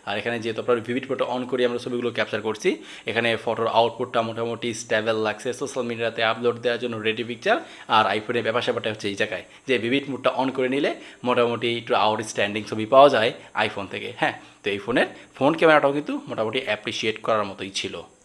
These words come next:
আচ্ছা, তাহলে এই ফোনের ব্যাটারিটা কেমন? কেমন ব্যাটারি ব্যাকআপ দিল এই ছোটোখাটো iPhone এসি টোয়েন্টি টোয়েন্টি? ব্যাটারি ব্যাকআপের জায়গায় এই ফোনে অনেকটাই কমপ্লেইন আছে। দেখুন, iPhone এসি টোয়েন্টি টোয়েন্টি, এই ফোনটাতে ব্যবহার করা হয়েছে হচ্ছে আঠারোশো একুশ মিলিঅ্যাম্পিয়ারের ব্যাটারি। এখন এই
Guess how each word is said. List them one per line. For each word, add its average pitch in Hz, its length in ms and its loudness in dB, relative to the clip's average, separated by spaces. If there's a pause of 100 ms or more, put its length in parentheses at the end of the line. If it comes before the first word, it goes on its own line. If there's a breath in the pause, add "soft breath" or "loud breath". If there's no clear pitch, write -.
আচ্ছা, 160 200 4
তাহলে 185 200 10
এই 190 60 8
ফোনের 202 220 6
ব্যাটারিটা 147 440 8
কেমন? 110 260 6 (160)
কেমন 160 300 6
ব্যাটারি 135 340 8
ব্যাকআপ 127 340 8
দিল 110 220 4
এই 113 160 0
ছোটোখাটো 127 680 0
iPhone 117 340 2
এসি 110 200 -2
টোয়েন্টি 110 260 -4
টোয়েন্টি? 113 360 -4 (200 loud breath)
ব্যাটারি 120 400 8
ব্যাকআপের 202 380 4
জায়গায় 139 400 6
এই 139 120 2
ফোনে 143 360 2
অনেকটাই 110 320 -2
কমপ্লেইন 104 540 -4
আছে। - 340 -8 (180 soft breath)
দেখুন, 127 240 6
iPhone 165 340 2 (100)
এসি 131 240 -2
টোয়েন্টি 165 260 -8
টোয়েন্টি, 117 320 -6 (280 loud breath)
এই 180 140 4
ফোনটাতে 202 320 0
ব্যবহার 151 260 2
করা 165 180 0
হয়েছে 165 280 -2
হচ্ছে 170 360 0 (200 loud breath)
আঠারোশো 175 460 -4
একুশ 185 380 -4
মিলিঅ্যাম্পিয়ারের 147 580 0
ব্যাটারি। 104 320 -4 (300 loud breath)
এখন 196 280 6
এই 185 100 6